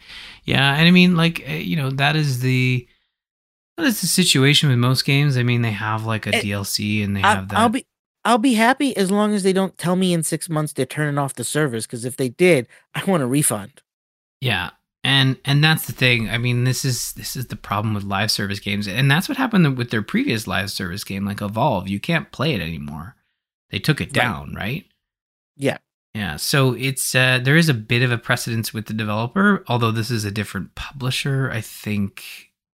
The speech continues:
Speaker 1: Back for Blood was Warner Brothers, whereas I think Evolve was two K. I might have those
Speaker 2: Yeah, no, you got it right. You got it
Speaker 1: Okay.
Speaker 2: right.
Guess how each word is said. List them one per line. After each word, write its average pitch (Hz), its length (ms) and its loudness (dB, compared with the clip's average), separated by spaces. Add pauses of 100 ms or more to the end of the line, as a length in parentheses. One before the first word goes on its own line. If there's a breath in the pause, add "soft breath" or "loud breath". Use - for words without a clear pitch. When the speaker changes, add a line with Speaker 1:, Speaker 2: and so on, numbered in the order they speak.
(200)
Speaker 1:
Back 98 180 -8
for - 100 -10
Blood 101 240 -4
was 95 160 -8
Warner 104 360 -2
Brothers, 123 560 0
whereas 98 340 -4
I 98 100 -4
think 98 380 -6
Evolve 98 540 -6
was 95 200 -10
two - 240 -8
K. 120 680 -6 (540)
I - 60 -10
might 98 160 -4
have 101 220 -8
those - 500 -8
Speaker 2:
Yeah, 156 320 2
no, 190 220 4
you 180 160 2
got 175 140 4
it 156 80 0
right. 117 220 0
You 143 120 -4
got 143 100 0
it - 40 0
Speaker 1:
Okay. 120 120 0
Speaker 2:
right. - 100 -6